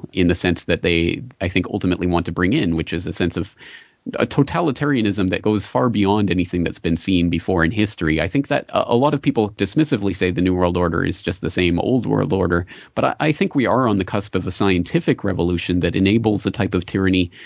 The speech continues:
the likes of which could never have been dreamt before in human history, to the point where we are getting to the point where we can actually engineer the species, the human species, at the genetic level. And I think when we start taking that into account as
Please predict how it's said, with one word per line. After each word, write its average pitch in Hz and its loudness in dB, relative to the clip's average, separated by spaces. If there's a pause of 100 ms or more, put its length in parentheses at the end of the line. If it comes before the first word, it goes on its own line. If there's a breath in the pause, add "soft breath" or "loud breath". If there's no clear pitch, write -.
(220 loud breath)
the 101 0
likes 123 0
of 101 2
which 95 0
could 95 -4
never 107 2
have 98 -2
been 92 2
dreamt 90 0
before 90 0
in 85 2
human 90 2
history, 87 0 (320 loud breath)
to 117 2
the 104 2
point 117 0
where 95 2
we 92 2 (220)
are 98 2
getting 107 0
to 98 -6
the 85 -4
point 87 -2
where 87 -2
we 90 0
can 87 2
actually 85 -2 (120)
engineer 92 2
the 82 -2
species, 85 -2
the 90 0
human 104 4
species, 87 0 (120)
at 87 -2
the - -2
genetic 85 2
level. 85 0 (360 loud breath)
And 90 0
I 90 2
think 107 0
when 101 4
we 95 4
start 120 -2
taking 107 0
that 98 0
into 95 -2
account 87 -2
as 85 -4